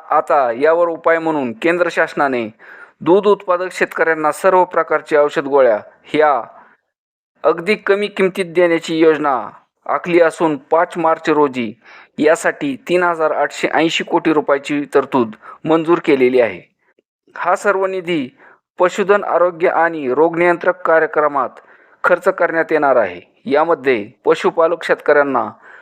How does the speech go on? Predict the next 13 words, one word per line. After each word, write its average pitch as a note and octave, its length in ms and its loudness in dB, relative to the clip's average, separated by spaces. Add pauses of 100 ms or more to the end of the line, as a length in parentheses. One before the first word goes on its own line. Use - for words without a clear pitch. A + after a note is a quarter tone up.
(120)
उच्च F3 300 -2
दर्जाची F3 580 0
आणि D#3 240 0
परवडणारी D#3+ 600 2
जेनेरिक D#3 520 0
पशुवैद्यकीय D3 800 2
औषधे B2+ 440 0 (560)
उपलब्ध F3+ 460 0
करून F3 300 0
देण्यात C#3+ 360 0
येणार C3+ 220 2
आहेत, A#2 180 -2 (1160)
ज्यामुळे D#3 460 0